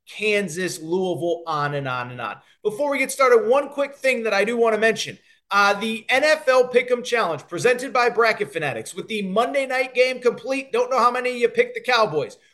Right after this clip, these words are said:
We are now through three weeks. So for those of you who have entered, congratulations. If you have not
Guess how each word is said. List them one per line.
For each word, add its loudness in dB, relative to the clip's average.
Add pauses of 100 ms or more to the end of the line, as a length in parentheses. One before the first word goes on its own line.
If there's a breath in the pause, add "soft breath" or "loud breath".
(200 soft breath)
We -4
are 4
now 4
through -2
three -2
weeks. -4 (180)
So 2
for -4
those 6
of -8
you -2
who 4
have 6
entered, -4
congratulations. -4 (100)
If -6
you -10
have -2
not -2